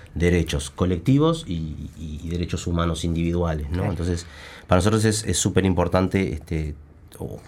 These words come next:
Speaker 1: es parte fundamental de nuestra perspectiva eso. Nosotros no, no pensamos, yo,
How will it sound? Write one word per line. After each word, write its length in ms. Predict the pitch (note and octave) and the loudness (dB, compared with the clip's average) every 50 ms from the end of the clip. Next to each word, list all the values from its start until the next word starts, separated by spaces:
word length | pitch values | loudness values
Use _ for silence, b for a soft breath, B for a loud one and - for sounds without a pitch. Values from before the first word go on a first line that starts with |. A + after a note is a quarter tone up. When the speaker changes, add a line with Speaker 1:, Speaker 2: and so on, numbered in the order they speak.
| - - - | -6 -4 -2
Speaker 1:
es 140 | B2 A2 - | -4 -4 0
parte 320 | - - C3+ C3 C3 B2+ | 4 4 4 6 6 4
fundamental 440 | A#2 A2+ G#2 F#2+ F#2 F2+ F2+ A2 A2 | 4 4 4 4 4 4 4 4 4
de 80 | G2+ | 4
nuestra 280 | F#2 G2 F#2 - F#2+ D#2+ | 4 2 2 2 0 0
perspectiva 540 | - D#2+ D2 D#2 D#2 - - E2+ D#2 D2 D2 | 0 -2 -4 -4 -6 -4 -2 -4 -4 -4 -6
eso. 160 | - - E2 | -8 -6 -4
Nosotros 360 | E2+ F2 E2+ G#2 G2+ G2+ F#2+ | -2 -2 0 0 0 0 2
no, 260 | G2 G2 F#2+ F#2 F2 | 2 2 2 2 0
no 160 | F2 F2+ F2 F2 | 0 -2 -2 -2
pensamos, 560 | F2 F2 E2 - - G2+ F2+ E2+ D#2+ - - - - - D#2+ | -2 -2 -2 0 0 0 0 0 -2 -4 -10 -18 -18 -14 -12
yo, 260 | D2+ D#2 D#2 D2 C#2+ | -10 -8 -8 -8 -10